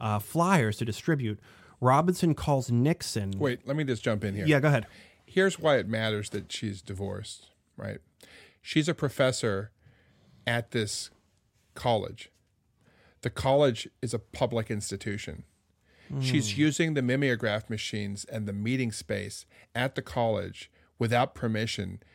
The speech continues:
Speaker 2: to challenge segregation.
Speaker 1: Yes.
Speaker 2: And as
Speaker 1: Yeah.
Speaker 2: Branch points out, this could have been her job. Anyone who was working with her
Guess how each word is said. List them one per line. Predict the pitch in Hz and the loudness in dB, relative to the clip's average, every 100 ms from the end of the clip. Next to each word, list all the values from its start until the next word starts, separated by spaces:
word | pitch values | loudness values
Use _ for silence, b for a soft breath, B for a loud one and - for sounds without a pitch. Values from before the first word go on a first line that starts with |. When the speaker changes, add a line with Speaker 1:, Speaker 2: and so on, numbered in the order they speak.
| b - | b -10
Speaker 2:
to | 110 | -8
challenge | - - 123 135 135 117 | -4 -2 2 4 4 0
segregation. | 131 110 104 95 104 107 - 123 | 0 0 -2 -4 -4 -4 -6 -2
Speaker 1:
Yes. | 113 117 117 110 143 | 2 4 2 2 2
Speaker 2:
And | 139 | 4
as | 127 117 | 2 0
Speaker 1:
Yeah. | |
Speaker 2:
Branch | 120 139 160 - | 0 2 0 -2
points | 139 113 - | -2 -2 0
out, | 127 101 95 - b b b b b b _ _ | 2 2 -2 -10 b b b b b b _ _
this | 139 131 | -2 2
could | 156 | 2
have | 123 | 2
been | 113 | 0
her | 110 123 | 2 0
job. | 120 135 147 147 | 4 2 2 0
Anyone | 131 147 143 135 | 0 2 2 2
who | 127 | 0
was | 117 107 | -2 -2
working | 117 113 139 | -6 -4 -4
with | 131 131 | -4 -2
her | 135 127 139 | 0 0 -2